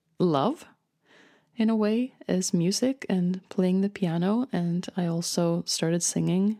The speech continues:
during high school and playing the mouth organ. Is it, wow, really? Do you really call it a mouth organ?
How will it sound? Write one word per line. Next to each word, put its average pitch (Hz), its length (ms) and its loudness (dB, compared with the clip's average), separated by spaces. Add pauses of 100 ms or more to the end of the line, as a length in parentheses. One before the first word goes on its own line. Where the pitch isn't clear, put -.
(140)
during 180 260 0
high 170 160 0
school 208 440 0 (1400)
and 170 140 0
playing 180 500 0 (200)
the 180 420 2 (140)
mouth 175 460 2
organ. 247 680 2
Is 196 220 -4
it, - 160 -2
wow, - 380 -4 (180)
really? 170 500 2 (380)
Do 202 100 2
you 233 100 6
really 190 240 4
call 180 260 2
it 185 100 4
a 175 40 4
mouth 156 360 0
organ? 196 500 2